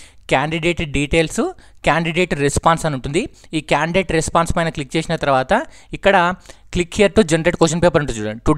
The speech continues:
download your question paper level one examination click here అని ఉంది కదా, దీనిపైన మీరు క్లిక్ చేసినట్లయితే ఆటోమేటిక్‌గా మీ క్వశ్చన్ పేపర్ అనేటువంటి మీకు విజిబుల్ అవుతుంది. దాన్ని మీరు సేవ్ అన్న చేసుకోవచ్చు,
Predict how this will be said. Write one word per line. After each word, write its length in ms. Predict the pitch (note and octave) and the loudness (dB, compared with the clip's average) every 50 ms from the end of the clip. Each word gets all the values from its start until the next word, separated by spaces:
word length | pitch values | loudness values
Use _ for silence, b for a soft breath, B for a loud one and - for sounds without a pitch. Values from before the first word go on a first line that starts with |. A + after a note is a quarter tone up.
| C#3+ | 4
download 360 | C3 C#3+ D3+ E3 E3+ F#3+ G3 F3+ | 4 4 4 4 4 4 4 4
your 120 | E3+ E3+ D#3 - | 4 2 4 2
question 220 | D3 C#3 - E3 D#3 C#3+ | 0 0 0 -2 -2 0
paper 260 | E3 D#3+ D3+ - G3+ B3+ A#3 F#3 D3 | 0 0 2 2 2 2 2 2 2
level 180 | C#3+ D3 D#3 D#3 D#3+ | 2 2 2 2 2
one 80 | E3+ E3+ D3+ | 0 -2 -2
examination 500 | D3 C#3 D#3 D3+ D#3+ D#3 D#3 - G#3+ C4 - | 0 0 0 0 0 -2 -4 -4 -6 -6 -4
click 160 | F3+ D#3+ - - - | -6 -6 -4 0 2
here 100 | F3 D#3+ | 2 2
అని 100 | D3+ D3 C#3+ | 2 0 -2
ఉంది 100 | C#3+ C#3+ D3+ | 0 0 2
కదా, 120 | F#3 C4+ E4+ B B B B B B C#3+ | 2 2 0 B B B B B B -2
దీనిపైన 280 | E3 E3 - F3+ F3 F#3 F#3 | -2 0 2 2 2 2 0
మీరు 100 | E3+ - E3 | -2 -2 -4
క్లిక్ 140 | D#3 - - | -6 -2 -2
చేసినట్లయితే 500 | E3+ E3 - E3+ D#3 D#3 C#3+ D3+ - G3+ E3+ E3+ F3+ B B B B B B B C3 | -4 -2 -2 -4 -2 -2 -2 0 2 2 0 0 -2 B B B B B B B 0
ఆటోమేటిక్‌గా 400 | D3+ F3 F3 F3+ D#3+ E3 F3+ F3+ | 0 0 -2 -2 -2 -2 -2 -2
మీ 80 | E3+ D#3 | -2 -2
క్వశ్చన్ 200 | D3+ - D#3+ D#3 | -2 -2 -2 0
పేపర్ 200 | D#3+ D#3+ E3+ D#3+ D#3+ | 2 2 2 2 0
అనేటువంటి 340 | D#3 D#3 - D#3 D3+ E3 E3+ E3+ | -6 -6 -6 -6 -6 -6 -6 -6
మీకు 100 | D3+ D3 D3 | -6 -6 -4
విజిబుల్ 280 | C#3 D3 C#3+ D#3 D3 C#3+ | -2 0 0 2 2 2
అవుతుంది. 260 | D3 - D#3 F#3+ B3 F#3+ D#3+ E3 | 0 -2 -4 -4 -2 0 0 -2
దాన్ని 160 | D#3 D#3+ D#3 | -2 -2 -6
మీరు 120 | D#3 C#3 - | -6 -6 -4
సేవ్ 200 | - D#3 D#3 D3+ D#3 | -2 -2 0 0 -2
అన్న 160 | D#3 D3+ D3 | -2 -2 -2
చేసుకోవచ్చు, 320 | C#3+ C3+ - D#3 D3 - | -2 0 0 0 0 0